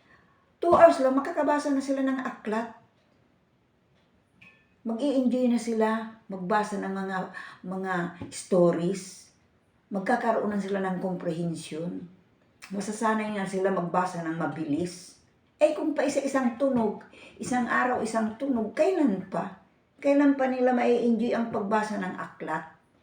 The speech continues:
Sayang ang panahon. Sayang ang panahon para sa mga fast learners. Kaya nga ako, naaawa ako sa mga teachers, naaawa din ako sa mga estudyante.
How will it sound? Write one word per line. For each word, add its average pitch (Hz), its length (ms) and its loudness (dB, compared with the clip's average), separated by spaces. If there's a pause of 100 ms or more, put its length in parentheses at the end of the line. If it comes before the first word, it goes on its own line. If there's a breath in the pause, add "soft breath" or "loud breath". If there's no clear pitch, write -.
(580)
Sayang 262 400 0
ang 240 240 -2
panahon. 185 720 -2 (1200)
Sayang 190 400 -4
ang 208 240 -4
panahon 170 480 -4
para 170 240 -6
sa 170 160 -6
mga 156 160 -6
fast - 320 -10
learners. 156 480 -10 (400 loud breath)
Kaya 294 240 4
nga 262 240 0
ako, 247 320 0 (560 loud breath)
naaawa 269 720 0
ako 254 80 -10
sa 233 160 -6
mga 208 240 -4
teachers, 214 560 -8
naaawa 233 480 -4
din 226 160 -2
ako 220 160 -10
sa 208 160 -8
mga 208 160 -6
estudyante. 196 960 -4